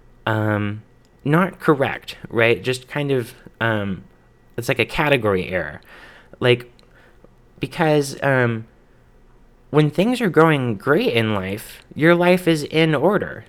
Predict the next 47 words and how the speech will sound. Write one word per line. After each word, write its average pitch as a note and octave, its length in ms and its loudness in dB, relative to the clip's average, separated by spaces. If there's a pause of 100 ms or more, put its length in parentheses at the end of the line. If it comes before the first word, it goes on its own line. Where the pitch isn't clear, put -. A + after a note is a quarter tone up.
(200)
It's D#3 220 0
not A#2+ 380 -4
disordered. G#2 680 -2 (1160)
And D#3+ 160 0
so F3 100 4
it's E3+ 180 -2
really, F3+ 320 0
it D3 40 -2
would D#3+ 100 0
be D#3+ 100 0
really D#3 300 2
weird E3+ 300 2
if, C3+ 160 -4
like, A#2+ 180 -2
say, C#3 400 -2
say, C3 420 -2 (640)
like, A#2 240 2
over B2+ 240 4
the B2 120 2
next A#2+ 320 -2
year, A#2 500 2
your B2+ 240 0
life A#2+ 460 0 (120)
just - 240 -4
got G#2+ 300 0 (720)
progressively A2 520 0
better. A#2 520 2 (260)
Not D#3+ 220 4
in F#3+ 80 2
the E3 60 4
sense D3+ 260 -4
that A#2 140 -2
you G#2+ 100 -4
were, A2+ 80 0
like, G2+ 160 -6
happier D3 460 0
all G2+ 100 -2
the G2+ 60 -2
time, G#2 280 -6
but C3+ 160 2
in D3+ 80 0
the D3 80 -2
sense D#3 280 -8
that C3+ 180 -6
you C#3 160 -4
were, C#3+ 120 0
like, A#2 280 -6